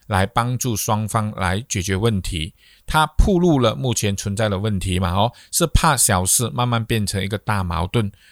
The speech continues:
但是如果没有针对这个东西，大家好好的谈，也会成为将来侵蚀我们关系的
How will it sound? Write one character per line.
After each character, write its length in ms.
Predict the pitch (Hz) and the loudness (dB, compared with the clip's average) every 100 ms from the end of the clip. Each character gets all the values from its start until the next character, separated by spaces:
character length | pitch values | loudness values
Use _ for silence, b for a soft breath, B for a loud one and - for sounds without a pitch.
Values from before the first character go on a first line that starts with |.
| b | b
但 140 | 180 | 0
是 260 | 165 180 - | 2 2 -2
如 220 | 117 127 | -2 0
果 320 | 202 139 95 - | 2 2 2 0
没 180 | 110 139 | -4 0
有 100 | 120 | 0
针 280 | - 135 131 | 0 0 0
对 160 | 123 | -2
这 160 | 110 110 | -2 -2
个 100 | 110 | -2
东 220 | 110 113 | -2 -2
西， 320 | - 120 123 b b b | -2 0 -2 b b b
大 120 | - 117 | -2 0
家 260 | 123 113 | 2 0
好 160 | 107 110 | 0 0
好 140 | 104 | 0
的 100 | 92 | -4
谈， 420 | 87 - 87 92 - b b | -4 -4 -2 -2 -6 b b
也 200 | 107 98 | -2 0
会 220 | 95 139 | 2 0
成 240 | 123 117 104 | 0 -2 -2
为 140 | 104 | -2
将 280 | 101 123 120 | 0 -2 0
来 200 | 107 92 | 0 0
侵 380 | 92 - 127 127 | -2 -4 -4 -2
蚀 280 | 117 98 95 | 0 0 -2
我 100 | - | -2
们 160 | 95 90 | -4 -2
关 240 | 95 117 | -2 -2
系 220 | 117 - 131 | 0 0 4
的 240 | 135 202 | 2 2